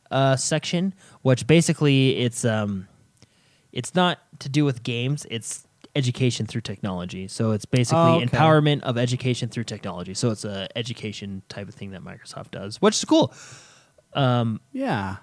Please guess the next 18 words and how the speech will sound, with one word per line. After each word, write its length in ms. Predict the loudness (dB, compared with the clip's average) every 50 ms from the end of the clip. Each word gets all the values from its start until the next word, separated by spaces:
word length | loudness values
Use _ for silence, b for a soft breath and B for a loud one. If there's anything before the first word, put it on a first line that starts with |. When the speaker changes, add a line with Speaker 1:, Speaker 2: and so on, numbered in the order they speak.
| _ _ -2
Speaker 1:
but 180 | -2 0 0
yeah, 180 | 2 0 0 -2 -4
so 220 | -6 -2 2 2 4
he's, 360 | 4 2 2 0 -4 -10 -12 -6
he's 280 | 0 2 2 2 4
leaving 360 | 4 4 6 6 4 2 0
the 100 | 0 0
Halo 320 | 0 0 0 2 2 0 0
team 400 | 0 -2 -2 -2 0 -2 -2 -2
to, 400 | 0 2 2 4 4 2 0 -2 -4
to 120 | -4 0
go 180 | 2 2 4 4
over 160 | 4 2 2
there. 160 | 2 2 0
Speaker 2:
So 220 | 0 2 2 4 4
he's 280 | 4 4 2 0 -4
getting 460 | -8 -8 -6 -6 -4 -4 -4 -4 -6 -8 _ -14
promoted? 880 | -6 -2 0 2 2 2 2 2 2 2 2 2 2 0 -2 -4 -8 -8